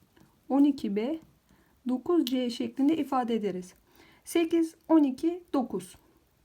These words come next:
Arkadaşlar bunların ekokunu aldığınız zaman hepsinin yetmiş ikide buluştuğunu görebilirsiniz. Daha sonra örneğin A'ya dokuz K diyelim. Çarptığımız zaman yetmiş iki K'yı versin.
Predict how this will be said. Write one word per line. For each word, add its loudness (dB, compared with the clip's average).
Arkadaşlar 0
bunların 2
ekokunu -4
aldığınız 2
zaman -4
hepsinin 4
yetmiş 0
ikide -2
buluştuğunu -4
görebilirsiniz. -6
Daha 2
sonra -2
örneğin 0
A'ya -2
dokuz -4
K -2
diyelim. -4
Çarptığımız -2
zaman -2
yetmiş -2
iki -8
K'yı -4
versin. -6